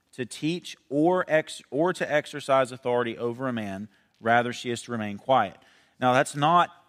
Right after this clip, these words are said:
meaning in every single situation women have to never talk. It's talking about when it comes to elders and teaching in the church, over the whole church,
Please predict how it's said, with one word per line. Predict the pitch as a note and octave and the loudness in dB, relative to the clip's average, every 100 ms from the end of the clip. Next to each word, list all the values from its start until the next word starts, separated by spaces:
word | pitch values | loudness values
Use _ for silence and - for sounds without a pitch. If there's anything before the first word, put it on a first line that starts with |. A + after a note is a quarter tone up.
| - | -10
meaning | C#3+ E3 D3 B2+ | -2 0 2 0
in | B2 B2+ | -2 -4
every | C3+ E3+ D#3+ F3 | 0 0 2 0
single | E3 D#3 C#3+ | 0 -4 -4
situation | D3+ C#3 C3 C#3 - A2+ | -4 -2 0 0 -2 -2
women | C#3 C#3 B2 _ _ _ | 0 0 -2 _ _ _
have | C3+ C#3+ | 2 2
to | C3+ A#2+ _ | 0 -8 _
never | - C3 A#2+ | -2 0 0
talk. | - D3 G2+ - - _ _ | 0 2 2 -4 -20 _ _
It's | _ | _
talking | D3+ F3 F#3 | 2 2 2
about | E3+ D#3 | 2 2
when | C#3+ | 0
it | C#3 | -6
comes | - D3+ D#3+ D#3+ | -4 -4 -2 -6
to | - C#3 C3 B2+ _ | -6 -2 -2 -4 _
elders | C#3 E3+ E3+ E3+ E3 D3 | 2 4 2 0 0 -2
and | C3+ B2+ | -8 -8
teaching | - G3+ F#3 - E3 C#3+ - | -10 -12 -12 -8 -8 -8 -10
in | C3+ E3+ | -6 -4
the | F3+ | -4
church, | F3+ - C#3+ C3 - _ _ - | -8 0 2 2 -4 _ _ 0
over | D#3 D3+ E3 | 0 2 0
the | D3+ | 0
whole | - F#3 | 0 -2
church, | E3+ D#3 B2+ A#2+ - | 0 2 2 0 -8